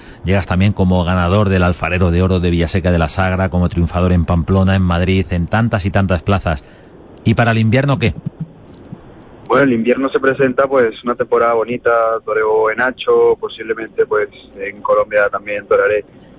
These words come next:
Speaker 2: en las plazas importantes, en Venezuela, pues,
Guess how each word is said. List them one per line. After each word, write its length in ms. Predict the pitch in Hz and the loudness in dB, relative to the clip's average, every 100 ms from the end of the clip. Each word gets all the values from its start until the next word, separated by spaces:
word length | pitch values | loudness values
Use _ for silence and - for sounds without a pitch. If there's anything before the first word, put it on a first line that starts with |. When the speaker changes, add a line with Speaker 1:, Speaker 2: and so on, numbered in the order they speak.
| - - | -18 -2
Speaker 2:
en 220 | 107 107 | 2 2
las 120 | 101 | 2
plazas 300 | 107 110 113 | 0 -2 -2
importantes, 840 | 107 101 104 127 127 113 113 113 | 0 0 0 -2 -2 0 2 2
en 80 | 107 | 0
Venezuela, 520 | 104 95 - 110 113 | -4 -6 -2 0 2
pues, 380 | 110 107 101 104 | 0 0 0 -2